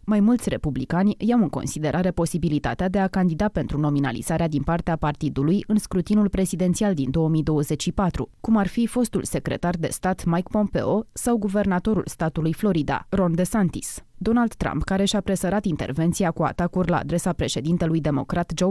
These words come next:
Biden, a declarat că Partidul Republican va reuși și va crește în viitor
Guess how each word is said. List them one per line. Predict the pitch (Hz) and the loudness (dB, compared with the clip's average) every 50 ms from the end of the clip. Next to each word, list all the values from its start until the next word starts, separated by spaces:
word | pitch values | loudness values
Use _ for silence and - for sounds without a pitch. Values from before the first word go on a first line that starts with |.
| 185 180 | 0 0
Biden, | 120 - - 131 170 214 208 - - - | -2 -2 -2 0 0 0 0 -2 -6 -6
a | 247 240 | -2 -2
declarat | 233 240 - 196 156 - 120 - - | 0 0 0 0 0 0 0 -2 -2
că | - - - | -2 -2 -2
Partidul | - - 196 180 - 247 240 240 226 175 | 0 0 0 0 0 0 0 2 2 2
Republican | - 165 135 - 151 131 143 143 - 151 135 156 196 | 0 0 -2 -2 -2 -2 -2 -2 -2 0 2 2 2
va | 180 202 202 | 2 2 2
reuși | 196 170 139 - - - 214 | 2 0 0 -2 -2 0 0
și | 208 - 220 | 0 2 0
va | 202 190 196 190 | 0 0 0 0
crește | - 220 240 220 - - - - | 0 0 -2 -2 -2 -2 -2 -2
în | 139 | -2
viitor | - 135 113 143 - 165 190 220 - | -4 -4 -4 -2 -2 0 0 0 -2